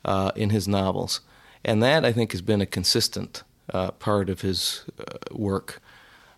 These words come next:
Um, he, he had a utopian view, which, uh, obviously he's discarded, uh, since then, but he's always had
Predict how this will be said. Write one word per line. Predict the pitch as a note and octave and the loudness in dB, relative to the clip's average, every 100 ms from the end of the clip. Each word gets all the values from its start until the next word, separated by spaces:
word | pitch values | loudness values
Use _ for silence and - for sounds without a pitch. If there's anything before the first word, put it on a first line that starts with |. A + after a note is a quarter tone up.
| _ - | _ -6
Um, | - G2+ G2+ G2 G2 G2 E2+ - _ - - _ _ _ _ _ | 0 2 2 4 2 2 -2 -10 _ -20 -20 _ _ _ _ _
he, | - G#2+ G#2 G#2 G2 - _ _ _ _ _ _ _ _ _ _ _ _ - F#2+ F#2 - - - F#2 | -4 0 2 0 -2 -6 _ _ _ _ _ _ _ _ _ _ _ _ -10 -10 -10 -12 -12 -12 -6
he | A2 G#2 | -2 -2
had | G2 A2 A2 G2+ | -2 2 4 4
a | |
utopian | F#2 G2 - A#2 - G#2+ F#2+ | 2 0 4 4 4 4 4
view, | F#2 G2+ G2 G#2+ G#2 - - | 2 2 2 0 -4 -10 -4
which, | F#2+ - - - _ _ - | -4 -4 -8 -10 _ _ -6
uh, | F#2+ F#2 F2+ - | -2 0 -2 -6
obviously | - G#2 G#2 - F#2+ | -4 -2 0 0 -2
he's | F#2+ F#2 E2+ | -2 -6 -6
discarded, | F2+ - C#3+ C3+ G#2 - - - - _ _ | -4 0 2 2 0 -4 -14 -20 -20 _ _
uh, | F#2 G2 | -4 -2
since | F#2+ F2+ F2+ | -4 -4 -4
then, | - F#2 F#2 | -2 0 0
but | F#2 F#2 | -2 0
he's | G2+ A2 | 2 4
always | B2+ C3 G#2 - | 4 4 2 2
had | F#2+ F#2 F#2+ | 0 0 -4